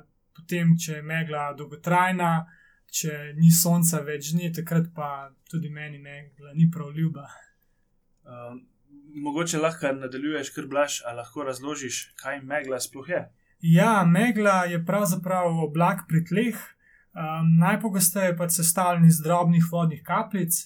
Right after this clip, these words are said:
Speaker 1: čeprav lahko so tudi ledene ka-, oz-, oziroma ledene, a, led oziroma snežinke drobne. A, te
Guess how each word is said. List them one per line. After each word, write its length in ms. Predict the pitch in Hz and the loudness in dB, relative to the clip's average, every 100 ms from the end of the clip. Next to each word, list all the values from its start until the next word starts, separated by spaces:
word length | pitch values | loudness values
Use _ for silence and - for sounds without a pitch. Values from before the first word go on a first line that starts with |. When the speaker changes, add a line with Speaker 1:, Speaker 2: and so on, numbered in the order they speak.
| - | -8
Speaker 1:
čeprav 380 | 170 170 190 175 | -8 -2 0 0
lahko 240 | 165 - 170 | -2 -4 -6
so 160 | - | -4
tudi 300 | 165 170 170 151 | -6 -4 -2 -2
ledene 400 | 151 143 185 196 | -6 -4 -2 -2
ka-, 280 | 190 202 190 | -4 -6 -6
oz-, 160 | 170 160 196 165 | -10 -12 -12 -10
oziroma 380 | 160 160 151 143 | -6 -6 -6 -10
ledene, 400 | 143 170 175 165 165 - _ _ | -6 -4 -2 -2 -6 -10 _ _
a, 140 | - 147 147 147 | -16 -14 -14 -6
led 320 | 170 196 156 | -4 -4 -6
oziroma 400 | 139 160 147 143 | -10 -10 -10 -10
snežinke 600 | - 147 143 202 220 190 | -8 -6 0 0 2 0
drobne. 460 | 180 196 190 165 160 - - - - | 2 2 2 0 -2 -8 -20 -20 -14
A, 140 | 160 160 165 | -8 -4 -2
te 140 | 202 | -2